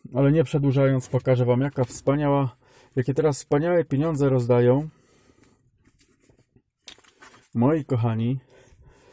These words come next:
no zobaczcie. No zobaczcie, jakie wspaniałe pieniądze dzisiaj dostałem za złom.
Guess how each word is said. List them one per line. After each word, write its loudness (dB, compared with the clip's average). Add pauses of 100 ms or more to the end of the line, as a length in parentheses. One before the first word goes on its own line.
(1300)
no 2
zobaczcie. 0 (4000)
No 0
zobaczcie, 2
jakie -4
wspaniałe 0
pieniądze -4
dzisiaj -8
dostałem -6
za 0
złom. -4